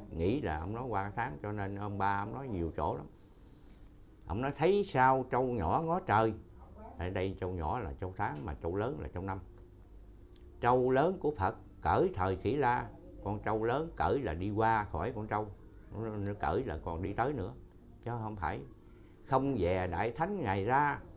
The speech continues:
mà Đại Thánh đây là Phật Thích Ca. Không dè Đại Thánh Ngài ra, Ngài ra bất tử thiệt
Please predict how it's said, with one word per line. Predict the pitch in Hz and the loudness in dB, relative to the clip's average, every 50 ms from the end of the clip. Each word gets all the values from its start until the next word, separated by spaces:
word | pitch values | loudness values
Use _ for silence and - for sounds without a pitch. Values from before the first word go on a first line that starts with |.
| - - - - - - - - - - - | -18 -18 -18 -20 -20 -18 -18 -18 -16 -10 -4
mà | 87 85 85 | -2 -2 0
Đại | 78 80 87 104 113 | 0 2 2 0 2
Thánh | - 143 160 - 170 151 | 0 0 -2 0 0 0
đây | 117 113 117 117 113 | 0 0 0 0 0
là | 110 95 76 | -2 -2 -2
Phật | - - 87 80 - | -2 -4 -6 -4 -4
Thích | 143 135 - - | -4 -4 -2 0
Ca. | 113 110 107 104 - - - - - - - - - - - - - - - - - - - - - - - | 0 0 0 -2 -8 -14 -16 -16 -16 -16 -18 -18 -18 -18 -16 -16 -16 -16 -16 -16 -16 -16 -16 -18 -18 -10 -4
Không | - 127 135 139 131 | 0 0 2 2 4
dè | 101 90 95 98 95 | 4 4 4 4 4
Đại | 87 90 110 120 | 2 2 0 0
Thánh | - 160 170 202 202 170 | 0 -2 -2 -2 -2 -2
Ngài | 113 87 92 95 | -2 -2 0 2
ra, | 113 127 135 139 131 | 2 4 4 4 2
Ngài | 113 90 87 90 | 0 0 -2 -2
ra | 90 117 123 131 131 131 | 0 2 2 2 2 2
bất | 151 165 - - | -2 -4 -2 0
tử | 90 95 120 - | 0 0 2 0
thiệt | - 101 | 0 -4